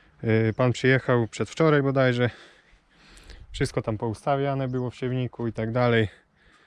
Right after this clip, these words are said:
Trochę mnie też szkolił. Ja już mniej więcej wiem, co i jak mam ściągniętą aplikację. Fajna sprawa, bo wybieram zboże, ile chcę wysiać na hektar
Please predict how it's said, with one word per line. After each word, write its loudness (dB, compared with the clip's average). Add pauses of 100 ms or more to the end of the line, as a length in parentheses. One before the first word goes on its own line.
(1500)
Trochę -4
mnie 0
też -6
szkolił. 0 (420)
Ja -4
już -6
mniej -2
więcej -2
wiem, 0
co -4
i 2
jak 2
mam 0
ściągniętą 0
aplikację. 0 (1900)
Fajna 2
sprawa, 2 (1400)
bo 4
wybieram 2
zboże, 2 (880)
ile 2
chcę -2
wysiać -2
na 0
hektar 2